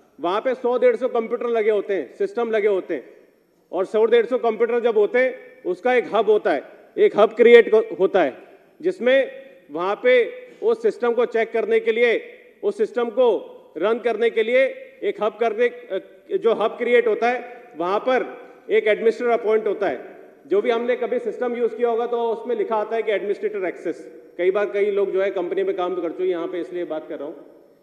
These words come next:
वहाँ पे एडमिनिस्ट्रेटर access होता है। तो जब मैं वहाँ पे job करता था, उस समय मुझे knowledge है,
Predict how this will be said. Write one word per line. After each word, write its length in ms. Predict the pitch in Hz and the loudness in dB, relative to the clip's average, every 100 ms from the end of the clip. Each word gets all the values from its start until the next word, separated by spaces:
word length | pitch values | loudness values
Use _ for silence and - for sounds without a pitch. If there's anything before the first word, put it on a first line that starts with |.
| _ _ _ | _ _ _
वहाँ 180 | 151 185 | -4 -2
पे 120 | 226 | 0
एडमिनिस्ट्रेटर 520 | 214 214 220 233 233 | 0 0 -2 -2 -2
access 320 | 226 - 202 208 | -4 -2 -4 -2
होता 220 | 175 143 | -4 -6
है। 100 | 117 - - - _ - | -8 -14 -20 -20 _ 0
तो 100 | 220 | 2
जब 200 | 240 240 | 4 2
मैं 160 | 269 262 | 2 2
वहाँ 240 | 214 214 | 0 0
पे 120 | 220 | 2
job 260 | 202 226 240 | 2 2 2
करता 280 | 240 233 214 | 0 0 0
था, 400 | 214 233 - - - - | 0 -2 -6 -20 -20 -4
उस 160 | 202 202 | -2 2
समय 560 | 247 269 277 - - - - - - - _ _ _ _ - | 4 6 4 2 -8 -16 -20 -20 -20 -20 _ _ _ _ -4
मुझे 240 | 151 226 | 2 4
knowledge 360 | 220 226 254 | 6 6 6
है, 80 | 247 | 4